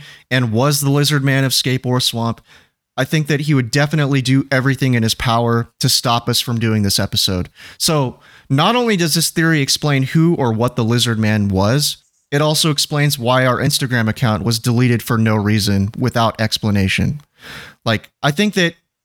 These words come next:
he just did not want us getting too close to the truth, and definitely did not want our listeners to hear about it either. Allegedly.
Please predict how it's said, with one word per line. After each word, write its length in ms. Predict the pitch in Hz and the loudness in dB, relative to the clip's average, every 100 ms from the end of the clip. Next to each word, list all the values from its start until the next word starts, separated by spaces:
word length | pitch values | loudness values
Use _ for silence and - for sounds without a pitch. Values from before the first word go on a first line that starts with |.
| _ _ _ | _ _ _
he 120 | 170 | 0
just 300 | 170 156 127 | 0 -2 -2
did 160 | 160 135 | -2 0
not 320 | 139 143 143 | 0 0 0
want 180 | 139 139 | 0 0
us 140 | 135 | 0
getting 220 | 131 120 | 0 0
too 180 | - 123 | 0 -2
close 280 | - 117 - | 0 -2 0
to 80 | 117 | -2
the 80 | 110 | -2
truth, 420 | - 113 113 - - - - | 0 0 0 -4 -20 -20 -4
and 260 | 135 131 123 | -2 -2 -2
definitely 540 | 151 156 170 165 156 | -2 0 0 0 0
did 220 | 143 123 | 0 0
not 280 | 127 135 - | 0 0 0
want 200 | 135 131 | 0 0
our 100 | 120 | 2
listeners 460 | 113 113 - 113 110 | 0 0 0 -2 -2
to 60 | 110 | -2
hear 220 | 117 110 | 0 0
about 220 | 104 98 | 2 0
it 80 | 95 | 0
either. 440 | 104 104 92 101 - _ _ _ _ _ _ _ - | -2 0 -2 -4 -8 _ _ _ _ _ _ _ -4
Allegedly. 600 | 151 190 160 139 107 92 | 0 2 0 0 -2 -4